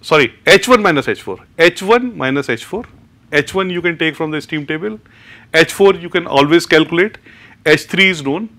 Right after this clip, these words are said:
And then the pump work. Add pump work, you will get H four. So H one minus H four plus H seven minus H six. Enthalpy at divided, so this is the heat, uh, given, uh, to the system. Now work output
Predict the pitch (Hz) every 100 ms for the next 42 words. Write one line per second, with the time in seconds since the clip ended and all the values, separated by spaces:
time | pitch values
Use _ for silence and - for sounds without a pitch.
0 | _ - - - 147 143 165 175 175 180
1 | 165 - 113 - - _ _ _ - 143
2 | 156 165 151 185 185 160 151 139 - 117
3 | - 165 208 - - 143 135 208 180 151
4 | 139 - 110 - 190 254 _ _ _ -
5 | - _ - 214 262 - - _ _ _
6 | _ 165 165 - 196 202 165 139 208 -
7 | - - 110 - - _ _ _ _ _
8 | - 123 139 139 165 151 - _ - -
9 | - - _ - 120 156 156 170 226 -
10 | - - 147 143 180 240 226 151 208 -
11 | - 151 143 135 131 120 117 139 147 139
12 | 120 117 113 110 107 107 - 123 120 117
13 | 113 110 120 131 - 208 240 _ _ 165
14 | 170 180 240 233 180 - 104